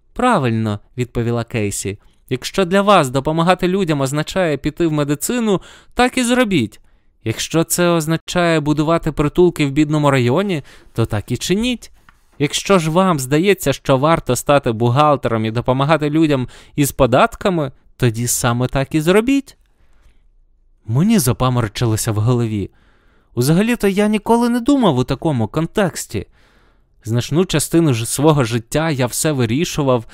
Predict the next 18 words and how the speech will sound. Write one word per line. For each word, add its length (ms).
маючи 520
інші 440
резони, 500
як 200
от 200
поради 420
рідних, 800
культурні 540
традиції 760
чи 320
людську 380
думку. 520
Це 160
було 460
щось 480
інше. 560
То, 120
може, 540